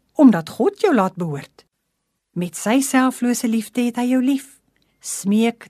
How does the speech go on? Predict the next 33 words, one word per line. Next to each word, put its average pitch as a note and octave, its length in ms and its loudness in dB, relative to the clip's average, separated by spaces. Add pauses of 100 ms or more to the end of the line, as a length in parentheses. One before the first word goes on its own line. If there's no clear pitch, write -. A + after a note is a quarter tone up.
dit G#3+ 240 -6
nie G#3+ 80 2
van A3 240 -4
ander F3 400 -8
nie. D#3 160 -12 (720)
Skep - 560 -4
by A#3+ 140 2
jou F3 180 -2 (240)
die E3+ 80 -6
bron A3+ 540 0 (180)
binne F#3 400 -2
in D#3 160 -10
jou. D3 160 -14 (800)
Christus D#4+ 400 -2
het G3+ 160 -4
vir E3+ 160 -6
jou D#3 160 -10
gesterf. - 560 -14 (720)
Vermoor C#4+ 480 8
nie C4+ 140 12
jou B3+ 100 6
eie A#3 240 -2
kanse A#3 480 -2
nie. E3+ 160 -8 (720)
Laat C4+ 320 2
jou D#4+ 80 2
nie D#4+ 160 2
lei F#3 240 -2
deur F#3+ 240 -4
ander F#3+ 180 -2
se F3+ 140 -8
donker F3 480 -6
kyke, F3+ 460 -10